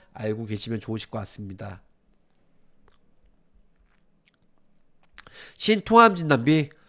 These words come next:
네, 토-, 신통합진단비 이건 지긋지긋하게 올려드렸죠. 원바람이나 전이랑 구별 없이 모두 다 부위별로 보상을 받을 수가 있다. 요런 식으로. 그래서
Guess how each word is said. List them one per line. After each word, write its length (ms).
네, 320
토-, 140
신통합진단비 720
이건 180
지긋지긋하게 540
올려드렸죠. 680
원바람이나 680
전이랑 500
구별 280
없이 500
모두 300
다 300
부위별로 680
보상을 360
받을 220
수가 140
있다. 440
요런 180
식으로. 480
그래서 360